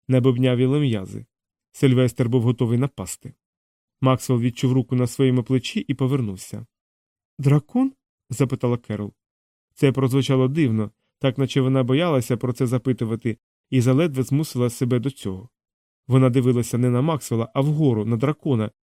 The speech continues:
котрий тепер стояв у всій своїй красі. Дракон махнув довгим гнучким хвостом, і Оп незграбно гепнувся на підлогу, щоб уникнути удару. Сильвестр гнівно заричав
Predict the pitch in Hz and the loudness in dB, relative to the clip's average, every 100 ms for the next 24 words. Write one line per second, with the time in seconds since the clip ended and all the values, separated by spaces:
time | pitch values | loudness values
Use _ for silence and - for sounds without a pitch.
0 | _ 135 139 131 127 131 120 - 127 151 | _ 2 4 4 2 0 -2 -2 -2 -2
1 | 143 127 110 131 117 127 117 117 147 - | -2 -6 -2 -4 -2 0 0 0 -6 -6
2 | - 117 _ _ _ _ _ _ _ - | -10 -14 _ _ _ _ _ _ _ 0
3 | 131 143 156 131 123 139 120 120 131 117 | 0 2 4 4 2 2 2 4 4 4
4 | 117 117 120 - 117 123 123 - 190 208 | 2 0 -2 -2 -2 -2 -6 -2 -4 -4
5 | _ _ _ - 156 220 135 117 117 175 | _ _ _ 2 2 2 0 2 0 0
6 | 135 113 151 - 120 127 123 120 117 143 | 2 2 0 -2 -2 0 0 0 -2 0
7 | 170 113 _ _ - 190 208 165 139 143 | 0 -2 _ _ -2 -2 2 0 0 -2
8 | 127 147 123 101 110 123 _ _ _ _ | 0 -4 -2 -8 -8 -16 _ _ _ _
9 | _ _ _ _ - 139 214 - 127 131 | _ _ _ _ 2 2 2 0 0 0
10 | 120 123 120 117 113 185 180 | 0 0 0 0 0 -2 -4